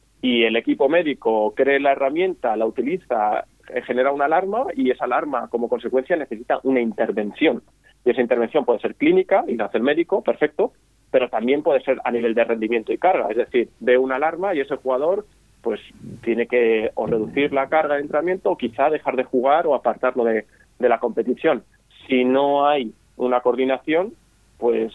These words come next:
de poco vale que tenga una tecnología que me, que me ponga en alarma si realmente luego no puedo intervenir, ¿no? Entonces,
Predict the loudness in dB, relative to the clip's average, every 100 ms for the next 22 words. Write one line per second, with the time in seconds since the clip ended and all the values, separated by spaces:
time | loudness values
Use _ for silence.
0 | -14 -16 -12 -8 -6 -6 -2 -2 0 0
1 | 2 2 2 0 -2 -4 -2 -2 -2 -2
2 | -2 -2 -2 -2 -4 -6 -4 -4 -4 -4
3 | -4 0 0 0 -4 -6 -4 0 0 0
4 | -4 -4 -4 -2 -2 -2 0 0 0 -4
5 | -2 -2 0 -4 -8 -20 -6 -4 -2 -4
6 | -4 -6 -2 -2 0 2 0